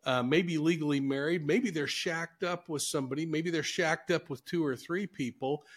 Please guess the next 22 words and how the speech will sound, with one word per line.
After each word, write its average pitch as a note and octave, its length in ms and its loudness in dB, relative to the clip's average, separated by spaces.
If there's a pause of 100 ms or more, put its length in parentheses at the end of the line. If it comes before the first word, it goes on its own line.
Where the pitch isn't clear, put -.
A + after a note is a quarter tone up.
(360)
it C#3+ 80 0
starts - 340 2
falling D#3+ 440 0
in D#3+ 120 0
and C#3 140 -2
getting D3 260 -2
into C3 180 -4
this A#2+ 220 -6
really C#3+ 360 0
gray D3+ 400 0
area B2 360 0
where C3 180 -2
you B2+ 200 -2
wonder, C3 440 -4 (320)
are C3 100 2
we C3 120 0
persecuting D3 880 -2
because C3 400 -4
of A#2 80 -6
a A2+ 80 -4
religious C#3+ 540 0
belief? B2 560 -4